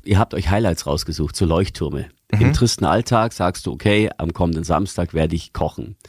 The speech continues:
Speaker 2: Mhm.
Speaker 1: Da mache ich mir ein Viergänge-Menü. Vielleicht kannst du auch gar nicht kochen, aber probier's einfach aus.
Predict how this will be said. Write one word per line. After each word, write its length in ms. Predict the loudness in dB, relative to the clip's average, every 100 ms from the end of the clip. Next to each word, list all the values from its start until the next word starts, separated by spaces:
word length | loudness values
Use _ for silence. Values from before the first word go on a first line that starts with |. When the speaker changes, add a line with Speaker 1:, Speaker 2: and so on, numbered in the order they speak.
| -2
Speaker 2:
Mhm. 160 | 2 4
Speaker 1:
Da 100 | 4
mache 200 | 2 0
ich 60 |
mir 120 | 2
ein 60 | 2
Viergänge-Menü. 840 | 0 0 0 0 0 -2 2 0 0
Vielleicht 260 | -2 -2
kannst 240 | -2 -4 -6
du 60 |
auch 60 | -6
gar 120 | -4
nicht 140 | -4 -4
kochen, 320 | -4 0 0
aber 180 | 0 0
probier's 360 | -2 -2 0 2
einfach 220 | 4 6
aus. 260 | 6 2